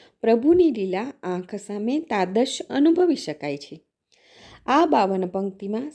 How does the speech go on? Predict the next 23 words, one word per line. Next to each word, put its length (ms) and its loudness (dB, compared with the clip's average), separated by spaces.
સર્વલીલા 680 2
અને 200 -2
મહાત્મ્ય 680 -6
આવી 280 4
જાય 260 -6
છે. 280 -18
આ 160 4
બાવની 480 2
ગાતા 380 0
એ 240 2
રચનારના 680 -2
તપતેજનો 760 -2
અનુભવ 680 0
ગાનારને 760 -2
થયા 360 -2
વિના 300 2
રહેતો 440 -2
નથી. 400 -2
આ 180 4
બાવનીનું 600 2
સામૂહિક 680 2
ગાન 380 0
કરવાથી 720 -4